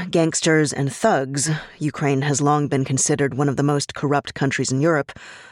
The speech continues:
are transformed by sponsor states into heroic freedom fighters. Support for those fighting these proxy wars is a celebration of our supposed national virtue,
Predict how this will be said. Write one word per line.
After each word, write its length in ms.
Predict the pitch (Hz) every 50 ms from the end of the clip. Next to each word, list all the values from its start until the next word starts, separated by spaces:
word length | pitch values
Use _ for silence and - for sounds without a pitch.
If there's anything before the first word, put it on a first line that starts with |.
| - _ _ -
are 80 | 165 160
transformed 680 | - - 180 175 - - - - 208 214 214 220 208
by 100 | - 165
sponsor 500 | 143 - - - - 165 160 151 - 147
states 580 | 139 - - - 165 151 143 - - - - - -
into 320 | 160 156 143 - 151 147
heroic 640 | 139 - - 156 147 139 156 160 156 156 151 143 -
freedom 460 | - - - - 165 156 151 139 135 131
fighters. 500 | - 143 - - 139 143 139 139 - - - - - - - - - - _ _ _ _ _
Support 580 | - - - 160 - - - 185 180 160 - -
for 120 | - 170
those 320 | 151 151 156 156 151 139 -
fighting 380 | - 165 156 156 147 147 143
these 200 | 135 139 135 -
proxy 420 | - - 160 143 139 - - 151 143
wars 480 | 135 147 165 165 156 151 147 131 143 - - - - - - _ -
is 120 | 151 143
a 60 | 147
celebration 720 | - - - 170 165 156 143 123 160 165 165 - - 151 151
of 100 | 139 151
our 140 | 147 147 131
supposed 640 | - - 131 - - - 180 170 156 151 160 143 147
national 540 | 151 147 151 151 156 - - 156 147 135 131
virtue, 500 | 131 143 147 147 - - - 110 151